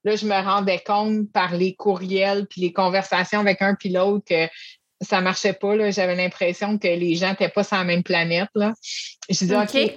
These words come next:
Speaker 1: on se fait une petite demi-heure, tout le monde s'aligne en même temps, là. » On va
Speaker 2: Ok.
Speaker 1: tous se reparler, puis ça valait la peine, là, parce que là, tout le monde a pu dire, « Ah, OK, c'est ça. Puis là, moi, ce que je comprends pas, c'est telle affaire. »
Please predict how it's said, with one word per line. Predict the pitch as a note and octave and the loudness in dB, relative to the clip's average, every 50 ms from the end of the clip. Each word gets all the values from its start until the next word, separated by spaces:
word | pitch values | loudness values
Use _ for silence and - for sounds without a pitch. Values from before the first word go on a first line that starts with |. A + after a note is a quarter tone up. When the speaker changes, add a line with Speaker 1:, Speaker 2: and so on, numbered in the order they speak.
| - F#3+ | -2 0
Speaker 1:
on | F#3 F#3+ F#3+ | 0 0 0
se | F#3+ - | -2 -2
fait | - A#3+ A#3+ | -2 0 0
une | A#3+ A3+ | 0 -2
petite | A3+ - - - | -2 -6 -6 -4
demi-heure, | B3 C4 B3 A3 G#3+ G#3 G#3 G#3+ A3 A#3 A#3 A#3 A#3 - _ | -2 0 0 0 0 2 2 2 2 0 -2 -4 -8 -12 _
tout | - B3 A#3+ | -4 -2 0
le | A3+ | 0
monde | A#3 A#3+ B3 A#3+ | 0 0 -2 -2
s'aligne | - B3 G3+ G#3 G3 F#3+ G3+ A3 A3 G3+ | -2 0 0 0 2 2 2 0 0 0
en | F#3+ | 0
même | F3+ F3 F3+ G3+ | 0 0 0 0
temps, | - G3+ G3+ A3 B3 | 0 0 -2 0 0
là. » | C4 B3+ C4 B3+ - _ _ _ _ _ _ _ _ - - - A4+ A#3+ | 0 0 0 -2 -2 _ _ _ _ _ _ _ _ -6 -2 -2 0 0
On | C4+ B3+ A3 | 2 2 2
va | A3 A#3+ | 2 2
Speaker 2:
Ok. | D4 A4+ B4 | 2 2 0
Speaker 1:
tous | B4+ | 0
se | - C#4 | 0 -2
reparler, | A#3+ - B3 A#3 A3+ G3 B3 A#3+ A#3+ B3+ C4+ E4+ G#4+ G#4 - _ - - - - - - _ | -2 0 0 -2 0 0 0 0 2 2 2 0 -2 -4 -6 _ -20 -18 -16 -16 -16 -10 _
puis | A#3+ A#3 A#3 A#3 A3 G3+ G3 - - | -2 0 2 2 0 -2 -4 -8 -4
ça | A#3+ A3+ G#3 G#3+ | 0 0 0 2
valait | G#3 G#3+ G#3 G#3 G3 G3 | 2 0 0 2 0 0
la | G#3+ | -2
peine, | - - A3+ A3 A3+ D4 D#4 | -2 -4 -4 -4 -4 -6 -2
là, | C#4 C4+ C4+ | -2 -2 0
parce | C4 A#3+ G#3+ - | 0 -2 -4 -4
que | - G#3 F#3+ F3+ F3+ F3 F3+ F3 | -4 -2 0 2 2 2 0 0
là, | F#3+ G#3 G#3 | 0 -2 -2
tout | - A3 | -2 -2
le | G#3 | 0
monde | G3+ G3+ G#3 G#3+ G3+ | 2 2 2 2 2
a | F3+ | 0
pu | F#3+ - F#3+ | 0 -4 -8
dire, « | F3 F3+ G3+ G#3 G#3+ G#3 - - | -6 -2 -2 0 -2 -2 -4 -4
Ah, | C4 D4+ F4 F#4 F#4 F4+ F4 E4+ D#4 | -2 0 0 0 0 0 0 0 -2
OK, | D#4 - - D4+ D#4+ D#4+ D#4 D#4 D4+ | -4 -6 -4 -2 0 0 0 0 -2
c'est | - - C4+ B3+ | -2 -4 -6 -6
ça. | - - - C4 C4 C4+ C4 C4 | -6 -4 -2 0 0 0 0 -2
Puis | - - G3+ | -4 -4 -2
là, | G#3+ A3+ | -2 0
moi, | A#3 B3 B3+ | 2 0 0
ce | B3+ - | 0 0
que | - C4 | 0 -2
je | C4 - | 0 0
comprends | - C4 B3+ B3+ - B3 B3 A#3+ | 0 -2 -2 0 0 0 0 2
pas, | - B3 B3 | 2 0 -2
c'est | - B3 A3 | -2 -4 -6
telle | G#3 A3 G#3+ A3 | -2 0 2 2
affaire. » | G#3+ G3 G3 - G3+ F#3+ F#3+ G#3 A3 A#3+ | 2 2 0 0 0 0 2 0 0 -2